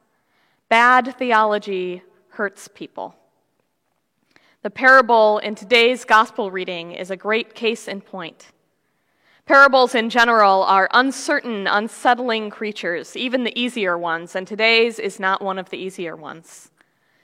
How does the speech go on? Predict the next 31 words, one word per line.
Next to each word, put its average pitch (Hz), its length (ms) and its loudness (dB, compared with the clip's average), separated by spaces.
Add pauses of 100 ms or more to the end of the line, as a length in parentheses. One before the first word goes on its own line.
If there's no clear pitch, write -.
(520)
Unlike 240 460 2
allegories 226 720 4
or 190 80 -2
fables, 208 600 -2
which 208 180 -8
have 202 300 -2 (120)
clear 269 360 -6
parallels 196 760 0
and 185 120 -10
tidy 240 500 -2
answers 202 580 -8
to - 180 -14
offer, 185 500 -2 (520)
parables 240 880 4
are 220 160 0
designed 208 760 0
to - 240 -12
set 262 320 0
us 240 180 2
on 214 220 0
our 190 200 -2
ear, 165 420 -14 (440)
to 247 80 -8
get 277 220 2
us 254 180 2
thinking, 214 460 -6
to 196 100 -10
challenge 254 760 -2
our 208 140 2
comfortable 240 680 -4
assumptions 185 840 -8